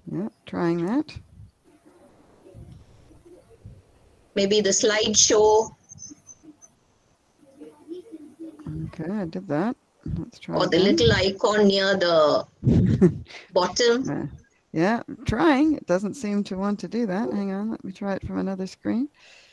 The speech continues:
Speaker 1: Mm. There, how's
Speaker 2: Okay,
Speaker 1: that?
Speaker 2: that's, I think this
Speaker 1: Can
Speaker 2: is okay. If
Speaker 1: Can you
Speaker 2: that's
Speaker 1: see it now?
Speaker 2: possible.
Speaker 1: I put it on full screen.
Speaker 2: Mm.
Speaker 1: No?
Speaker 2: No,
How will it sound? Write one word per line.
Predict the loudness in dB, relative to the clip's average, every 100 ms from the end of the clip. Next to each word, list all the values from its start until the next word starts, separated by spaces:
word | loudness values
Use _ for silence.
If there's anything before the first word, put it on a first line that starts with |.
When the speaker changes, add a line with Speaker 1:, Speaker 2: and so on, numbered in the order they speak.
| _ _ _ _ _ _ -14
Speaker 1:
Mm. | -12 -10 -12 -16 _ _ _ _ _ _ _ -2
There, | 2
how's | 4 4
Speaker 2:
Okay, | 8
Speaker 1:
that? | 6 6 -2
Speaker 2:
that's, | -20 -20 -20 _ _ _ _ _ _ _ _ _ _ _ _ -4
I | -2
think | 2 2 4
this | 4
Speaker 1:
Can | 4
Speaker 2:
is | 4
okay. | 4 4 2 2 0 -2
If | -2 -2 -4 -10 -14 -20 _ _ _ _ _ _ _ 0
Speaker 1:
Can | 2
you | 4
Speaker 2:
that's | 4
Speaker 1:
see | 4
it | 2 4
now? | 2
Speaker 2:
possible. | 2 2 4
Speaker 1:
I | 8
put | 8
it | 10
on | 10 10 10
full | 8
screen. | 6 2 2 4 2 -2 -20 _ -20 -20 _ -20 -20 _ _ _ -2
Speaker 2:
Mm. | 4 6 6 4 6 8 6 6 -8 _ _ _ _ _ _ _ _ 2
Speaker 1:
No? | 8 8 10 8 6 -6 -14 _
Speaker 2:
No, | -4 2 2